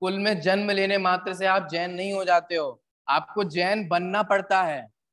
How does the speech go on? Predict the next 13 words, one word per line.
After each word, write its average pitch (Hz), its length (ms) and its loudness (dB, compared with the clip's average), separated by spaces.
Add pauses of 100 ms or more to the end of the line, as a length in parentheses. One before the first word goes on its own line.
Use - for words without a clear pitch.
(1300)
इसीलिए 190 400 -4
जब 202 200 0
हम 196 120 2
अपने 196 220 -4
बच्चों 202 380 -4
को 208 240 -2 (340)
प्रथम 196 360 -2
बार 190 240 2
मंदिर 185 400 -6
के 196 140 -6
लिए 196 200 -4
ले 190 160 -6
जाते 185 280 -2